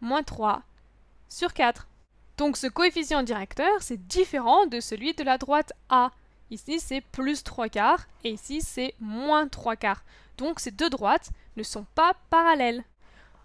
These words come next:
Enfin, l'équation de cette dernière droite est de la forme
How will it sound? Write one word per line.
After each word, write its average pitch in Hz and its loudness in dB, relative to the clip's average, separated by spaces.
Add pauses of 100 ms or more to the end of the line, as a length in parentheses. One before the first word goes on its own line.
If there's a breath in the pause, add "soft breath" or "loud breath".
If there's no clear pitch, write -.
(200 soft breath)
Enfin, 294 4
l'équation 302 0
de 247 -4
cette 220 -6
dernière 269 -2
droite 240 2 (380 loud breath)
est 294 0
de 277 0
la 254 10
forme 247 0